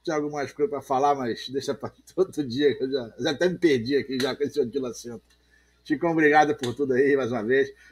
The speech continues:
Cigarrinho do Capeta aí, foi um prazer te ver de novo. Careca, um abraço a todos. Jean, Vasco Opressor.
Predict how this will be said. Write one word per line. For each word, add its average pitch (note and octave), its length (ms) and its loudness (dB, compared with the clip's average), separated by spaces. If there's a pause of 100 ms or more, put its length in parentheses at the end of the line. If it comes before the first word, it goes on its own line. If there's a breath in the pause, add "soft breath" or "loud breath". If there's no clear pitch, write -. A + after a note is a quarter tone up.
Cigarrinho F#3 420 8
do F#3 80 6
Capeta F#3+ 460 8
aí, F#3+ 220 10
foi F3+ 140 -4
um D#3+ 40 -6
prazer F3+ 260 8
te D3+ 120 -2
ver D#3+ 140 6
de C#3+ 80 -2
novo. F3 380 4 (520)
Careca, F3 500 6
um E3 80 0
abraço D#3+ 360 0
a D3 40 -4
todos. F3+ 380 6
Jean, F3 380 4
Vasco D#3 300 -4
Opressor. D#3+ 580 2